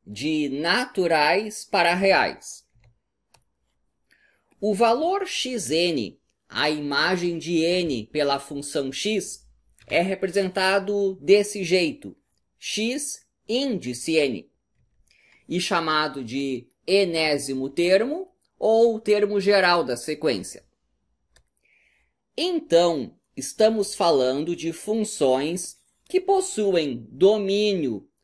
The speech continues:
nos naturais e imagem nos reais. Essa função x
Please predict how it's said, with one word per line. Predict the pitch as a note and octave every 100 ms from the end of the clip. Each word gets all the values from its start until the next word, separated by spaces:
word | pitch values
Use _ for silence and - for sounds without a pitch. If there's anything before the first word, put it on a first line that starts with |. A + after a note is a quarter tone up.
| _
nos | C#3 D#3 F3 D#3+ C#3 -
naturais | D3+ C#3 C3+ C3 B2+ B2+ D3 G3+ G3 - - _ _ -
e | G3 G3+ F#3+ -
imagem | D#4+ F4 F#3+ E3 F3 F#3 G3+ G3+ G#3 F#3+
nos | D3+ F3 A#2+
reais. | D#3+ F#3+ D3+ G2+ - - - _ _ _ _ _ - _ _ _ _ -
Essa | D3 E3 D3+ C3+
função | - C#3+ C#3 - C#3+ D3
x | - G#3+ C4+ E4+ -